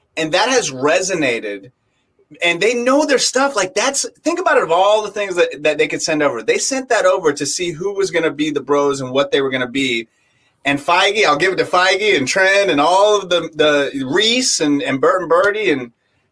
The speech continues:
that they saw that, and we each did a different take. We all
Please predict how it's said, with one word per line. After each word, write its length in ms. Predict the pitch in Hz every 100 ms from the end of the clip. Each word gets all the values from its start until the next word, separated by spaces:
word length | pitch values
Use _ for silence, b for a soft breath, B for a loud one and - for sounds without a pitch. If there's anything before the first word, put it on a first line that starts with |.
| -
that 180 | 151 165
they 140 | 202
saw 360 | - 185 220 254
that, 400 | 175 147 151 - _
and 160 | 156 156
we 120 | 208
each 360 | 233 240 262 -
did 140 | 262
a 80 | 269
different 320 | 254 269 240
take. 440 | 233 269 302 - -
We 140 | 170
all 340 | 208 233 233